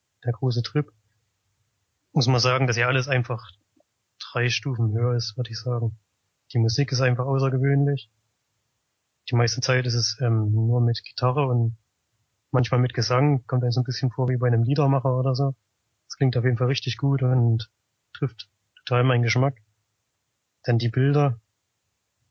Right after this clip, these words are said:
äh, große Weitsichtaufnahmen von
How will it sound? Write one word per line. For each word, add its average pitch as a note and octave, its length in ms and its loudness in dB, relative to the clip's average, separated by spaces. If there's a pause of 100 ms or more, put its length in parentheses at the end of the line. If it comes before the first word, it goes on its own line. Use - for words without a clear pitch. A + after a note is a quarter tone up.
(100)
äh, A2+ 300 0 (120)
große C3 400 0
Weitsichtaufnahmen C3 1200 0 (540)
von A#2 380 0